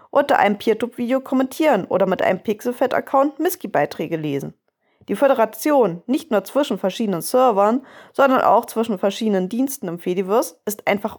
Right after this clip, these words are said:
unbezahlbar. Außerdem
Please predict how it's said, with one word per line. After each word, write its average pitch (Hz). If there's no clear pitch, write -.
unbezahlbar. 226
Außerdem 247